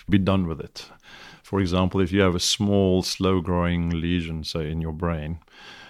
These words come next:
you have the option of observing this. We call it expectant observation. So you're scanning, you know, the person every few months and you're seeing if they,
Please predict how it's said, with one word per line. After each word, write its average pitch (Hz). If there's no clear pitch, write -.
you 90
have 87
the 85
option 95
of 85
observing 85
this. 85
We 90
call 95
it 85
expectant 98
observation. 87
So -
you're 87
scanning, 95
you 92
know, 90
the -
person 92
every 85
few 90
months 85
and 90
you're 80
seeing 90
if 85
they, 85